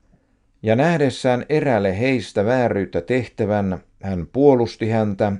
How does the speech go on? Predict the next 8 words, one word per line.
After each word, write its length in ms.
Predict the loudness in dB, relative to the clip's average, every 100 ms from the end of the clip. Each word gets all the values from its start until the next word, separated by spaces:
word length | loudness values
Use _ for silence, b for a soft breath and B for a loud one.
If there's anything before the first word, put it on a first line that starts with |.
| -10 -8
ja 160 | -4 -4
kosti 480 | -2 -4 -4 -6 -4
pahoinpidellyn 1160 | -4 -2 0 0 0 -2 0 2 2 0 -2
puolesta 640 | -4 0 0 0 -4 -4
ja 180 | -2 0
löi 200 | 2 2 2
egyptiläisen 840 | -4 -4 -4 -4 -2 -2 -4 -6
kuoliaaksi. 1000 | 0 0 0 -4 -10 -14 -18 -20 -20